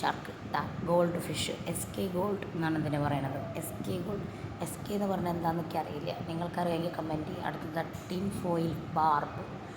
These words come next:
ഇങ്ങനെ ഒരു ഫിഷ് ആയിരുന്നു കേട്ടോ അത്. എല്ലാം ഒന്നിനൊന്ന് മെച്ചം എന്ന് വേണമെങ്കിൽ പറയാം കേട്ടോ. എന്ത്, ആ നൂറ് രൂപ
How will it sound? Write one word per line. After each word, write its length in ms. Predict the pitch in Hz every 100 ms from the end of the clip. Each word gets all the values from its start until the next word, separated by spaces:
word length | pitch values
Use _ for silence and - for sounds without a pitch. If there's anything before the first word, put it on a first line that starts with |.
| - - -
ഇങ്ങനെ 200 | 185 185 185
ഒരു 100 | 170 165
ഫിഷ് 200 | - 170
ആയിരുന്നു 300 | 151 151 151
കേട്ടോ 140 | - 165
അത്. 140 | 160 165 - 175
എല്ലാം 300 | 180 208 294 220
ഒന്നിനൊന്ന് 420 | 190 180 175 190 196
മെച്ചം 240 | 175 170
എന്ന് 120 | 165 160
വേണമെങ്കിൽ 340 | 156 151 151 156
പറയാം 300 | 147 147 143
കേട്ടോ. 180 | 143 135 - - - - - 160
എന്ത്, 200 | 170 196 -
ആ 60 | 180 208
നൂറ് 200 | 190 185
രൂപ 180 | 214